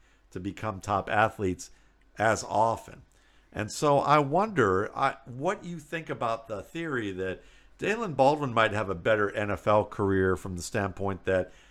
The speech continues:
he really wasn't anywhere long enough. Um, like, he wasn't at Michigan long enough to, like,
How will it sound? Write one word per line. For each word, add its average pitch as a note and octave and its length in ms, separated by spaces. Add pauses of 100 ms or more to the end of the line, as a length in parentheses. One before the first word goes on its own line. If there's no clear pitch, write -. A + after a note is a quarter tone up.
(240)
he A3+ 160
really D#4 300
wasn't C3 540
anywhere B2+ 540
long G2 440
enough. G#3 520 (800)
Um, G#2 500
like, C#3 220
he A3 80
wasn't B3+ 300
at A#2+ 120
Michigan A#2 480
long A2 300
enough F#2 320
to, G2+ 120
like, E2+ 280